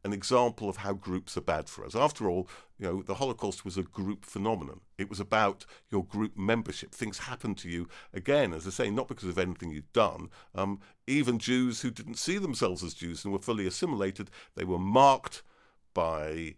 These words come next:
uh, the Nazis as Jewish, and if they were marked as Jewish, they were marked, uh, for murder. So it'd be easy to see groups as the problem. And actually the dominant, uh, perspective does see groups as a problem. But Henri realised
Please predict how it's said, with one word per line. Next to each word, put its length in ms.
uh, 540
the 100
Nazis 760
as 160
Jewish, 540
and 80
if 80
they 100
were 100
marked 320
as 80
Jewish, 320
they 80
were 120
marked, 460
uh, 40
for 160
murder. 360
So 100
it'd 120
be 200
easy 400
to 120
see 420
groups 480
as 140
the 80
problem. 480
And 140
actually 260
the 140
dominant, 600
uh, 320
perspective 720
does 220
see 240
groups 320
as 100
a 80
problem. 380
But 160
Henri 400
realised 720